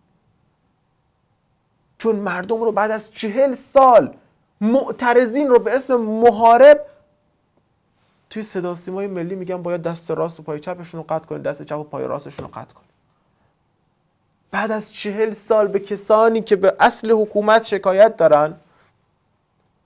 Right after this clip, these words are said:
می‌گن باغی، می‌گن یاغی. می‌دونی تفاوت چیه؟ می‌دونید تفاوت شاهی که به معترضین سال پنجاه و هفت میگفت شرور هستن، اشتباه دارن می‌کنن،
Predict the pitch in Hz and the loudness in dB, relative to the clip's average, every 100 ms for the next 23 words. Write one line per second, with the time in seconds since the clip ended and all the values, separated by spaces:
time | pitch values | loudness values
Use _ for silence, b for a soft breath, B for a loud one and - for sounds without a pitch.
0 | _ _ _ _ _ 147 165 190 180 156 | _ _ _ _ _ -10 -8 -8 -8 -4
1 | 151 139 135 175 127 131 151 170 160 143 | -4 -4 -6 -8 -8 -8 -8 -6 -4 -2
2 | 135 127 123 165 - - - 508 285 226 | 0 -2 -4 -6 -6 -12 -16 -6 -4 -4
3 | 202 - 196 190 190 - 196 208 233 - | -6 -4 -4 -4 -10 -10 -4 -2 -4 -8
4 | _ _ _ _ b b _ 277 294 269 | _ _ _ _ b b _ -2 -2 -4
5 | - 208 208 202 196 220 220 202 - - | -6 -4 0 0 0 -2 -2 -6 -6 0
6 | 226 226 208 190 - 190 170 190 196 190 | 2 2 -2 -10 -6 -4 -2 -4 -2 -2
7 | 196 180 185 175 214 208 196 208 208 208 | 0 0 0 -4 -4 -4 2 4 4 0
8 | 185 185 190 190 208 208 196 196 214 - | -2 -2 -4 0 0 0 -6 -2 -2 -2
9 | _ _ _ - - 196 190 240 233 196 | _ _ _ -10 0 4 4 4 0 0
10 | 190 - 180 - 190 - 196 220 220 202 | 0 0 -2 -4 -8 -6 2 6 6 6
11 | 202 196 190 185 185 180 175 127 | 4 4 0 -2 0 2 0 -4